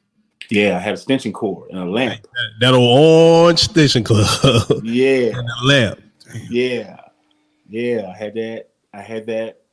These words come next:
Speaker 1: um, uh, deal plugged up, had a little kerosene heater. And yep, it was just me and the music. And my cousin had just gave me this book called, um,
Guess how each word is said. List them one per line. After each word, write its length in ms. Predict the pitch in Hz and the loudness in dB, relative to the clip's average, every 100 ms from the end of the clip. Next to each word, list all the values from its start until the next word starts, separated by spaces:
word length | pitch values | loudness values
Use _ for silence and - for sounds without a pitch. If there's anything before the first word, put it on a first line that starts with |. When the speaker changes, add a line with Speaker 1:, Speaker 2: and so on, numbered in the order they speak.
| _ _ | _ _
Speaker 1:
um, 560 | 98 92 85 - - - _ _ _ _ _ _ _ _ _ _ _ | -20 -20 -18 -20 -20 -20 _ _ _ _ _ _ _ _ _ _ _
uh, 200 | 90 - | -12 -12
deal 340 | 98 113 117 110 | -6 -2 0 -2
plugged 320 | - 120 120 | -4 -4 -2
up, 120 | 117 | -8
had 100 | 117 | -8
a 40 | 110 | -8
little 140 | 113 | -8
kerosene 560 | 110 123 120 117 131 123 | -10 -10 -10 -10 -10 -10
heater. 520 | 120 123 120 120 123 127 _ _ | -10 -10 -8 -10 -14 _ _ _
And 140 | 95 98 | -20 -8
yep, 300 | 107 113 - | -6 -6 -10
it 80 | 107 | -14
was 160 | 107 | -12
just 180 | - 117 | -12 -10
me 580 | 104 107 123 131 135 147 _ _ _ _ - | -6 -2 -2 -2 -6 -10 _ _ _ _ -12
and 160 | 104 101 | -8 -6
the 40 | |
music. 720 | 95 117 131 123 135 135 - _ _ - | -2 0 0 -2 -8 -8 -14 _ _ -12
And 160 | 107 | -10
my 120 | 196 | -10
cousin 440 | - - 147 123 110 | -10 -8 -8 -6 -12
had 180 | 104 92 | -12 -14
just 200 | 117 - | -14 -8
gave 200 | 120 120 | -6 -6
me 120 | 117 | -8
this 180 | 107 - | -10 -12
book 380 | 127 135 - | -6 -6 -6
called, 420 | - 98 98 92 92 | -12 -8 -8 -10 -14
um, 380 | 90 - - | -14 -16 -20